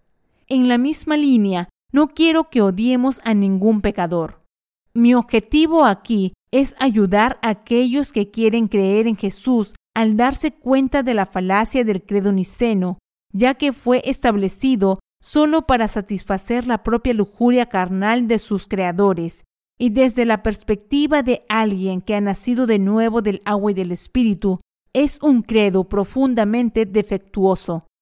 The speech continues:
En otras palabras, quiero que te des cuenta del hecho de que aunque Jesús quitó y borró los pecados de este mundo de una vez por todas, al ser bautizado por Juan el Bautista,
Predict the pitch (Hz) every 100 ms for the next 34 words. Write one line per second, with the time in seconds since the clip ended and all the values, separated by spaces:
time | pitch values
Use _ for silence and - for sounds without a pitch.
0 | _ _ _ _ 269 233 - 254 294 302
1 | - 247 214 185 170 175 165 - _ _
2 | _ 180 254 320 - 214 196 202 - 240
3 | 254 254 269 208 196 - 262 254 233 190
4 | 185 190 233 196 202 214 202 - 320 -
5 | 262 202 233 208 - 220 190 190 208 247
6 | 269 - 208 208 208 196 180 196 196 208
7 | 202 240 240 208 190 185 185 185 - 196
8 | - 247 220 180 170 - _ _ 220 214
9 | - 262 247 254 220 196 - 220 233 214
10 | 190 - 214 220 202 185 180 247 240 -
11 | 196 190